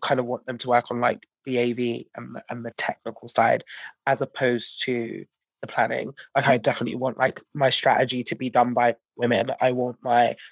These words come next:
event execution to be done by women. I want the marketing to be done by women. It's just very much, like,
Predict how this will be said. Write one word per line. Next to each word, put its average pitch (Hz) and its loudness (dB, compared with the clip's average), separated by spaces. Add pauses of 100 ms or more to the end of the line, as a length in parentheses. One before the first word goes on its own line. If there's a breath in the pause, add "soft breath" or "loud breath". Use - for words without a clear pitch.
(120)
event 143 2
execution - -4
to - -16
be 123 -18
done 123 4
by 123 6
women. 120 0
I 120 4
want 127 0
the - -12
marketing 127 -4
to - -8
be 123 -8
done 123 2
by 120 6
women. 120 0
It's - 2
just - 2
very 131 6
much, 123 0
like, 120 2